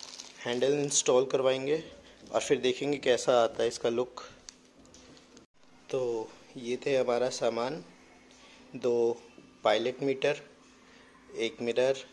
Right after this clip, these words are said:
ये लैंप्स तो बता दिया मैंने आपको, ये हैंडल शो। तो मैं आपको इनकी प्राइसिंग बता देता हूँ। ये जो दोनों पेयर है ना आगे पायलट मीटर के, ये हमको पड़े वन फिफ्टी के।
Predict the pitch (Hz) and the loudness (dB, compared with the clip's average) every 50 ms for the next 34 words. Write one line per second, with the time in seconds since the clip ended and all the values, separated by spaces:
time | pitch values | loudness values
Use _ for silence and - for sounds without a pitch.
0 | - - - - - - - - - - _ - - - - - 117 120 117 110 | -20 -20 -20 -20 -20 -20 -20 -20 -20 -20 _ -20 -20 -20 -14 -10 -8 -8 -6 -2
1 | 110 117 117 117 120 120 - - - 113 120 - - 113 117 120 123 131 131 131 | 0 0 0 0 -2 -6 -6 -4 -2 -2 -2 0 0 0 0 0 0 0 -2 -2
2 | 131 135 135 131 131 131 131 127 - - 139 135 131 135 127 123 117 113 110 113 | -2 -2 -2 0 0 0 -2 -4 -4 -2 -2 0 0 -2 -2 -4 -6 -6 -6 -4
3 | 113 113 - - 123 120 120 127 - - - - - - - - - - 120 123 | -6 -6 -6 -6 -6 -6 -6 -8 -10 -14 -20 -20 -20 -20 -20 -20 -18 -12 -6 -4
4 | 127 127 131 131 - 143 143 143 143 139 143 139 135 143 147 - 143 120 117 123 | -2 -2 -2 -2 -2 -2 -2 -2 -2 -4 -6 -6 -6 -6 -2 0 2 2 2 0
5 | 120 135 147 147 143 123 127 123 - 123 120 117 117 123 - - 123 139 151 - | -2 -2 -2 -2 -2 -2 -4 -4 -4 -4 -4 -4 -6 -8 -10 -10 -10 -10 -12 -14
6 | - - - - - - - - - - - 131 131 131 143 156 147 135 127 135 | -18 -20 -20 -20 -20 -20 -20 -20 -20 -10 -6 -4 -2 0 2 0 0 0 0 0
7 | 139 143 156 147 - - 131 131 143 139 135 127 135 147 160 160 - - - - | 0 0 0 0 0 2 4 4 6 6 6 4 4 2 0 -4 -8 -14 -20 -20
8 | - - - - - - - - 98 110 113 113 131 135 - - - 117 113 120 | -20 -20 -20 -20 -20 -20 -10 -2 0 0 0 2 0 -2 0 4 4 6 6 6
9 | 123 123 123 131 131 127 - 127 127 - 135 120 107 104 110 127 143 143 139 139 | 4 0 -2 -4 -4 -2 -2 -2 -2 -2 -2 -4 -4 -2 0 2 2 2 2 0
10 | 147 139 143 143 139 143 131 117 117 120 - - 131 131 - 139 127 - 147 | 0 0 0 0 0 2 2 2 0 0 -2 -4 -4 -2 -2 2 6 6 6